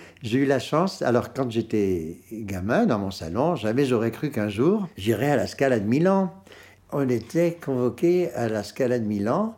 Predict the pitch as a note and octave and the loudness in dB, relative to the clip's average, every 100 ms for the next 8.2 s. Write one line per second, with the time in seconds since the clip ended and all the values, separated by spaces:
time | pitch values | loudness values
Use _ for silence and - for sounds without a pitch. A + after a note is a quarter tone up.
0 | - - _ - E3+ F#3+ E3+ E3 - A#2 | -18 -20 _ 0 2 2 2 0 0 -2
1 | A2 G#2+ C#3 D3 - F#3 D#3 A#2+ - F3 | 0 0 -2 -4 0 0 0 -4 -2 -2
2 | E3 D3 C#3 A#2 A2 - A#2+ G#3 - - | -2 -4 -4 -2 -2 0 0 0 -4 -10
3 | - C3 B2+ A#2 D3 F3+ F3 C#3 A#2+ B2 | -2 0 0 -2 -2 -2 -2 -2 0 -2
4 | C3 - A2+ - F2+ F2+ F#2 - _ _ | -2 -4 -8 -8 -10 -10 -12 -18 _ _
5 | - - - - - - G#2+ A#2+ A#2 F#2+ | -20 -20 -20 -20 -20 -10 -2 -2 0 -2
6 | F#2+ F#2 A#2+ A#2 - F#3+ A3+ A3+ A#2+ A2+ | -2 -2 -2 0 2 4 4 4 2 2
7 | A#2 A2+ G#2+ G#2+ A#2+ A2+ A#2 F#2+ F#2+ G2+ | 2 0 -2 -2 0 2 2 0 0 0
8 | F#2+ | 0